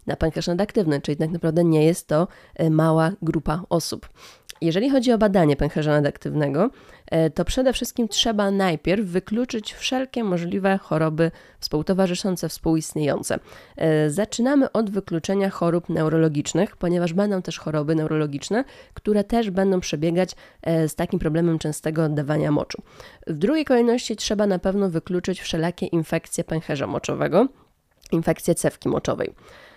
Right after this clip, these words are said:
E, na pewno musimy zwrócić uwagę na, e, wszelkie problemy ginekologiczne, ponieważ jeżeli dochodzi do ciebie, u Ciebie do obniżenia pęcherza moczowego,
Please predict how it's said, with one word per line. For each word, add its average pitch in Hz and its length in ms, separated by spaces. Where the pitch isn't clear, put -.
E, 165 240
na 175 220
pewno 254 280
musimy 220 340
zwrócić 196 420
uwagę 175 360
na, 180 360
e, 160 240
wszelkie 180 340
problemy 165 400
ginekologiczne, 160 840
ponieważ 185 420
jeżeli 208 400
dochodzi 196 440
do 175 100
ciebie, 170 500
u 175 100
Ciebie 175 260
do 165 320
obniżenia 180 440
pęcherza 175 360
moczowego, 151 560